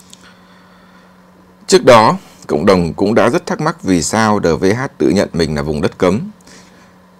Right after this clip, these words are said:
Và giờ ai đụng chạm đến anh thì cũng không ngại lên tiếng. Nhưng vụ bà Nguyễn Phương Hằng tố cáo anh ăn tiền từ thiện thì anh lại im lặng.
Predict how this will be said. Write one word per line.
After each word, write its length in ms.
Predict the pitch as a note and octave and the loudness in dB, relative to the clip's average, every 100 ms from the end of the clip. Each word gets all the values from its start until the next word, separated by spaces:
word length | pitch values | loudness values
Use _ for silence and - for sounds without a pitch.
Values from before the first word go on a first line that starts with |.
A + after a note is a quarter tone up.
| - | 0
Và 220 | F2+ F2 | 2 2
giờ 380 | D#2 F2+ D#2+ D2 - - - _ _ - _ | 2 2 2 -2 -8 -20 -20 _ _ -20 _
ai 200 | A#2 A#2 | 0 2
đụng 220 | A2 F2 | 2 -2
chạm 240 | - G2+ - | -4 -4 -4
đến 160 | F#2+ G2 | -4 -2
anh 220 | A#2 A2+ | -2 -4
thì 100 | A2+ | -8
cũng 160 | - - | -12 -10
không 220 | - G#2+ | -6 -4
ngại 120 | G2 - | -4 -2
lên 160 | G#2+ | -2
tiếng. 320 | F#2 F#2 A2 F#3+ - - - | 0 0 0 -6 -18 -20 -8
Nhưng 260 | G#2 A2+ G#2+ | -2 0 0
vụ 220 | G#2+ - | 0 0
bà 240 | F2+ E2+ D2+ | -2 -2 -2
Nguyễn 180 | F2 | -6
Phương 220 | E2+ A2 G#2 | -4 -4 -4
Hằng 260 | E2 D2 | -6 -6
tố 220 | E2 F#2 - | -4 -4 -2
cáo 240 | F2+ F2 | -2 -2
anh 140 | A#2+ G#2+ | -4 -4
ăn 100 | G#2 | -2
tiền 180 | F2+ D2 | -4 -4
từ 120 | C#2+ | -6
thiện 220 | F#2+ E2 - - - - | -4 -4 -6 -20 -18 -8
thì 80 | D2+ | -6
anh 220 | G2 F#2+ | -4 -6
lại 100 | F2+ | -6
im 140 | G2+ F#2 | -4 -4
lặng. 160 | F2 | -4